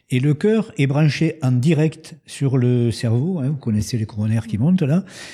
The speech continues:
et à partir du moment où on va avoir un jet trop pré-, trop important de sang qui va monter, et en général les gens qui rirent comme ça, eh ben, ils, ils deviennent rouges, ils se mettent à tousser, cracher, et cetera. Je sais pas si vous avez déjà connu ça. Et là, on est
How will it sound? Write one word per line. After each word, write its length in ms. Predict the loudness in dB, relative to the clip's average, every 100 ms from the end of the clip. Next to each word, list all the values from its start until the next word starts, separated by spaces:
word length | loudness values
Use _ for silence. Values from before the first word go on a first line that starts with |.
| -20 -12 -2
et 260 | 0 0 -2
à 80 | -2
partir 300 | -2 0 2
du 40 |
moment 300 | 2 4 4
où 100 | 2
on 100 | 2
va 180 | 2 0
avoir 520 | 2 2 2 0 -4 -6
un 140 | -2
jet 300 | 0 0 -2
trop 200 | -2 -2
pré-, 300 | -2 -4 -8
trop 220 | -8 -6 -2
important 560 | 0 -2 -2 -2 -2 -4 -12 -10
de 120 | -4 -4
sang 220 | -2 -4
qui 140 | -2
va 80 | -2
monter, 500 | 0 0 0 -2 -2 -4
et 100 | -2
en 80 |
général 380 | -2 -2 0 0
les 80 | 0
gens 160 | -2 -2
qui 100 | -2
rirent 260 | -4 -4
comme 180 | -4 -4
ça, 260 | -4 -4 -6 -12 -20 -12
eh 40 |
ben, 120 | -10
ils, 160 | -8 -8
ils 100 | -6
deviennent 300 | -4 -2 -2
rouges, 460 | 0 2 2 2 -2 -8 -20 -18
ils 40 |
se 120 | -8 -4
mettent 200 | -2 -2
à 60 |
tousser, 400 | -4 -4 -2 -2
cracher, 400 | -2 -4 -2 -4
et 40 | -4
cetera. 380 | -6 -8 -4 -4
Je 120 | -6
sais 160 | -10 -8
pas 160 | -4
si 140 | -4 -6
vous 140 | -4
avez 180 | -2 0
déjà 220 | 0 -2
connu 240 | -2 -2 -2
ça. 240 | 0 -2 -6 -18 -18 -20 -20 -6
Et 120 | -2 0
là, 420 | 0 -2 -6 -6
on 160 | -2 0
est 260 | 0 -4